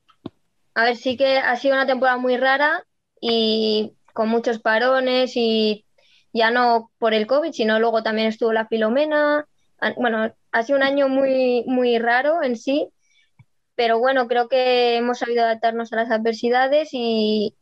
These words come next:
y para mí creo que ha sido el mejor, desde que estoy aquí, el mejor año que hemos competido. Y bueno, sí que es verdad que el,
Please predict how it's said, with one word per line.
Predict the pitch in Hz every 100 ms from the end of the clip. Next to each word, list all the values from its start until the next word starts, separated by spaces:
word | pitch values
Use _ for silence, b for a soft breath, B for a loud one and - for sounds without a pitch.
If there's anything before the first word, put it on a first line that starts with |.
| _ _ _ -
y | 226 220 214 202 202 208 - _ _
para | - 214 214
mí | 240
creo | 247 247
que | 240
ha | 233
sido | 254
el | 233
mejor, | 220 233 233
desde | 226 226 214 208
que |
estoy | 220 233
aquí, | 233 220
el | 226
mejor | 220 220 226
año | 226 220 214
que |
hemos | 220 214
competido. | 220 214 214 226 254 311 415 _ _ _ _ _ _ _ _ _ -
Y | 233 214 208 208 208
bueno, | 226 226 226 220
sí | 220
que | 226
es |
verdad | 226 226 233 226
que | 214 208 208 -
el, | - 202 202 196 196 196 214